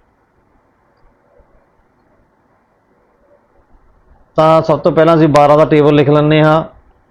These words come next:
ਪਹਾੜੇ ਗੁਣਾ ਅਤੇ ਭਾਗ ਦੇ ਸਵਾਲਾਂ ਨੂੰ ਕਰਨ ਲਈ ਯਾਦ ਕਰਨੇ ਬਹੁਤ ਜ਼ਰੂਰੀ ਹਨ।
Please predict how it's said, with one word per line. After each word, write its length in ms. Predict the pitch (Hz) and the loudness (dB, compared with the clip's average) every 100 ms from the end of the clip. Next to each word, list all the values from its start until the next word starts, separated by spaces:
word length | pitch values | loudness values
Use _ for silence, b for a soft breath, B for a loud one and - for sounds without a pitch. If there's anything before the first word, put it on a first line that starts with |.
| _ _ _ _ _ _ _ _ _ _ _ _ _ _ _ _ _ _ _ _ _ _ _ _ _ _ _ _ _ _ _ _ _ _ _ _ _ _ _ _ _ _ _ _ - | _ _ _ _ _ _ _ _ _ _ _ _ _ _ _ _ _ _ _ _ _ _ _ _ _ _ _ _ _ _ _ _ _ _ _ _ _ _ _ _ _ _ _ _ -4
ਪਹਾੜੇ 580 | 170 165 151 165 170 - _ 147 | 2 2 4 2 0 -8 _ -8
ਗੁਣਾ 380 | 139 170 202 165 | -2 -2 0 -2
ਅਤੇ 160 | 165 | -2
ਭਾਗ 320 | 160 185 160 | -2 0 0
ਦੇ 140 | 139 147 | 0 -2
ਸਵਾਲਾਂ 340 | 160 156 139 | 0 0 -2
ਨੂੰ 100 | 147 | -2
ਕਰਨ 280 | 147 143 147 | -2 -2 -2
ਲਈ 160 | 143 131 | -4 -2
ਯਾਦ 240 | 139 135 | -2 0
ਕਰਨੇ 320 | 135 139 139 | -2 -4 -4
ਬਹੁਤ 260 | 127 131 135 | -2 -2 -2
ਜ਼ਰੂਰੀ 340 | 135 139 143 | -4 -4 -2
ਹਨ। 200 | 147 151 | -2 -4